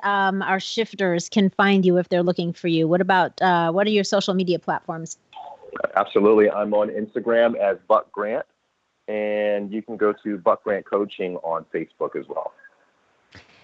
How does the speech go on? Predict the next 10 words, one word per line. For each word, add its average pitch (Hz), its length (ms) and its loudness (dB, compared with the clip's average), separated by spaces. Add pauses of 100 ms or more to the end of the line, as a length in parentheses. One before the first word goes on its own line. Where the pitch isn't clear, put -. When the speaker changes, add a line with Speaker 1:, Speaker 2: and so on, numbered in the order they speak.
(460)
Speaker 1:
Wonderful. 185 720 4
Yeah, 185 240 4
and 190 180 2
do 240 120 0
check 240 300 -2
it 214 80 2
out, 196 220 2
you 185 120 -4
guys. 175 420 -2
Um, 175 400 -4